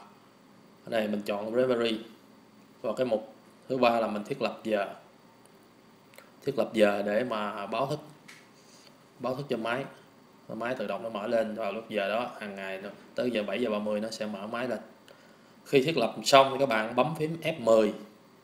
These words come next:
đó, thì nó xuất hiện cái hộp thoại này, mình nhấn Z, à, Enter thì nó sẽ lưu lại các cái thiết lập.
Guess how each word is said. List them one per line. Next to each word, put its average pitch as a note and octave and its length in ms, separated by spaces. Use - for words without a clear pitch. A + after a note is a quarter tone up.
đó, A#2 220
thì A2+ 60
nó A#2 100
xuất C#3 160
hiện G#2+ 140
cái A#2+ 80
hộp A2 160
thoại G2+ 200
này, G2+ 140
mình G#2 140
nhấn B2 280
Z, C3+ 180
à, A2 120
Enter A2 460
thì G2+ 120
nó G#2+ 200
sẽ A2+ 180
lưu A#2 200
lại G2+ 280
các B2+ 160
cái C3 220
thiết B2+ 160
lập. - 120